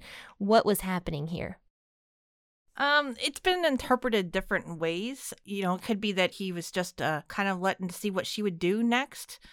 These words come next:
Speaker 2: It's, you know, where the disciples ask him to send her away. It's, there's speculation that it was because they were tired of her, because of her crying and going on, or that she was, you know, that they wanted h-, her to be sent away by healing.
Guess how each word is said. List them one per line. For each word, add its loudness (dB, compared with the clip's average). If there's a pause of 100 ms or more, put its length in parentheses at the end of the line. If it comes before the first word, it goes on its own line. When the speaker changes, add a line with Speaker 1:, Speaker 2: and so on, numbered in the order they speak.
(120)
Speaker 2:
It's, -12
you 0
know, 2
where 4
the 2
disciples 0
ask 0
him -2
to -4
send 0
her 4
away. 6
It's, -4 (360)
there's 0
speculation 0
that 2
it -2
was -2
because -2
they 2
were -2
tired 2
of 4
her, 2 (380)
because 0
of -2
her -4
crying 2
and -2
going 2
on, 4
or 2 (120)
that 0
she -4
was, -2 (320)
you -2
know, 4
that 0
they 4
wanted 4
h-, -4 (120)
her 2
to -2
be -2
sent 0
away 2
by 6
healing. -4